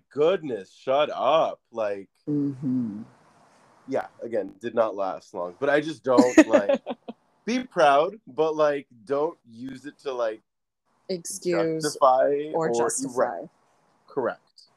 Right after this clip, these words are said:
Speaker 1: Like, you're, you're a human, and
Speaker 2: Mm-hmm.
Speaker 1: you're, you're proud of where you're from and, you know, all of that. But I'm like, to justify it in actions, I'm like, don't.
Speaker 2: Yeah.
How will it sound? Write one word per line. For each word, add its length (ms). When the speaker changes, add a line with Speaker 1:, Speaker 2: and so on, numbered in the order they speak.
Speaker 1:
Like, 440
you're, 340
you're 160
a 60
human, 440
and 140
Speaker 2:
Mm-hmm. 80
Speaker 1:
you're, 160
you're 140
proud 360
of 140
where 160
you're 140
from 360
and, 320
you 80
know, 100
all 200
of 60
that. 320
But 260
I'm 200
like, 340
to 120
justify 800
it 160
in 280
actions, 640
I'm 200
like, 260
don't. 320
Speaker 2:
Yeah. 460